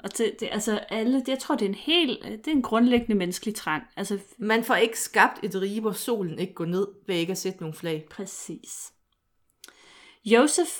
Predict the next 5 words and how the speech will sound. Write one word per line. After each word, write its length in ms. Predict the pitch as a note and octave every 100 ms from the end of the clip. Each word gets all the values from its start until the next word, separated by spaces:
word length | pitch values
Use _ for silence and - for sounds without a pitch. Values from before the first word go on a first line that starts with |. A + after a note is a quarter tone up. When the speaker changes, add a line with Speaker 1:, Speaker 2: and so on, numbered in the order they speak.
| - _ -
Speaker 1:
Joseph, 600 | F#3 - D#3 D#3 - A#3+ - - - - A#3+
Joseph 420 | B3 D#4+ F4 D#4+ -
Banks 400 | G#3 G3 A#3 - -
blev 240 | A3+ G#3 F#3
leder 440 | G3+ G#3+ A3 A#3+